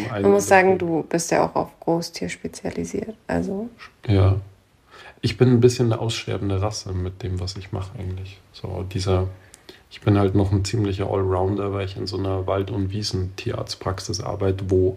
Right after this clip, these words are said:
Speaker 1: zwar hauptsächlich Rinder das Business sind, aber wo halt alles Mögliche daherkommt.
Speaker 2: Da kommen halt auch die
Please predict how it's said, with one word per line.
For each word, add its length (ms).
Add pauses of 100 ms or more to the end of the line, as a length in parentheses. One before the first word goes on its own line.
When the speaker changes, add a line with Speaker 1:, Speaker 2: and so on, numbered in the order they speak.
Speaker 1:
zwar 240
hauptsächlich 680
Rinder 380 (440)
das 180
Business 480
sind, 240
aber 280
wo 140
halt 160
alles 380
Mögliche 420
daherkommt. 560
Speaker 2:
Da 60
kommen 240
halt 120
auch 120
die 180